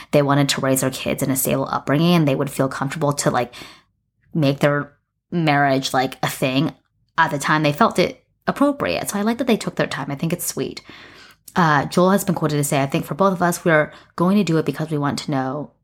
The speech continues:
we want to," oh, sorry. Joel said, "I think for both of us, we are going to do it because we want to, not because that's what you do. We already feel kind of married, you know? Our family system that we have, that we have down, we feel like this is a real family. In marriage, one day it will come." And obviously it did in twenty ten.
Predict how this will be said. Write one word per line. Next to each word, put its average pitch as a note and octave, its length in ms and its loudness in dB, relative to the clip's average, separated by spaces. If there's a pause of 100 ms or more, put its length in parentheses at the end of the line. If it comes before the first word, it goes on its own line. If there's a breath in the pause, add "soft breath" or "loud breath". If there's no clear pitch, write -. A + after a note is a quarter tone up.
(160)
we F3+ 180 4
want E3+ 240 2
to," D#3 340 2 (340)
oh, D#3 60 -2
sorry. - 340 -2 (840 loud breath)
Joel A3 240 2
said, D3 320 2
"I D3 120 -2
think A3+ 260 0
for - 100 -2
both C3 220 -2
of C#3 100 -8
us, C3 320 -4
we D#3+ 80 0
are D#3 60 2
going D#3+ 220 0
to G#3 80 4
do D3+ 160 2
it C3+ 60 -2
because D3 280 -2
we C#3 60 0
want D#3 220 0
to, B2 140 -6
not B2+ 240 -4
because C#3+ 240 -2
that's C3 220 -4
what - 160 -8
you G#2+ 60 -10
do. C3 400 -4 (420 loud breath)
We F3 160 4
already A3+ 260 4
feel G3+ 220 2
kind D#3 180 0
of C3+ 60 -2
married, E2+ 260 -4
you C#3 80 0
know? D3+ 320 2 (300 loud breath)
Our D#3+ 80 -2
family G3 320 2
system F3 380 0
that A#2 120 2
we D3 100 0
have, C3+ 200 -2 (320)
that D#3 160 2
we D#3+ 80 0
have D#3+ 240 0
down, C3 220 2
we C#3+ 100 0
feel E3 160 0
like E3 120 2
this C#3+ 140 2
is C#3+ 100 0
a B2+ 60 0
real C3 220 -2
family. - 580 -6
In E3 140 2
marriage, F3+ 340 2
one E3 180 4
day C#3 180 4
it - 80 -2
will G#2+ 100 -4
come." - 400 -6
And D3 100 0
obviously B2+ 400 -2
it - 60 -6
did A#2 140 -4
in A#2+ 80 -4
twenty A2 240 -8
ten. - 360 -6